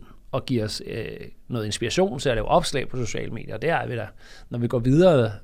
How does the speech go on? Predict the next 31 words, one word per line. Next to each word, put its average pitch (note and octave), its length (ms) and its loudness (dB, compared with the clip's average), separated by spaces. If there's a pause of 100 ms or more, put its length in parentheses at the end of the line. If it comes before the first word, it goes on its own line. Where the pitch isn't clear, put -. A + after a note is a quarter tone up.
(160)
og A#2+ 240 -4
en A2 60 -6
A C3+ 380 2
I B2+ 60 0
kan A#2+ 160 -4
lave A2+ 220 0
videofilm, B2+ 840 -2 (220)
det - 80 -14
kan C3 160 2
det D3+ 60 0
ikke D3+ 160 0
endnu. C#3 320 6
Man B2+ 140 -2
skal - 160 -4
fodre C3+ 320 2
den D3+ 140 -2
med A2+ 140 0
f-, - 240 -16
med A#2 160 0
for A#2 140 -4
meget, A#2+ 380 2
men D#3 100 -6
det - 160 -12
er - 40 -8
ikke B2+ 120 -4
rigtigt, C3+ 180 -2
den A#2+ 160 -2
kan B2 140 0
noget, B2 200 0
der B2+ 60 0
lige C3+ 320 2